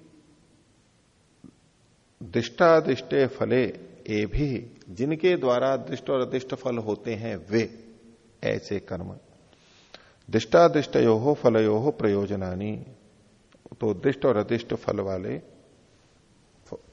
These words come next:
जिनके हैं ऐसे जो ये प्रयोजन है,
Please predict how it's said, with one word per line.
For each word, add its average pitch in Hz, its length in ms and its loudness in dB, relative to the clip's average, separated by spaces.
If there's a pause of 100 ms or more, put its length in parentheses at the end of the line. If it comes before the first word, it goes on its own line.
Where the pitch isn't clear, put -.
जिनके 104 380 -6
हैं 110 260 -6 (120)
ऐसे 113 320 -4
जो 127 140 2
ये 117 140 0
प्रयोजन 95 500 -4
है, 107 240 -4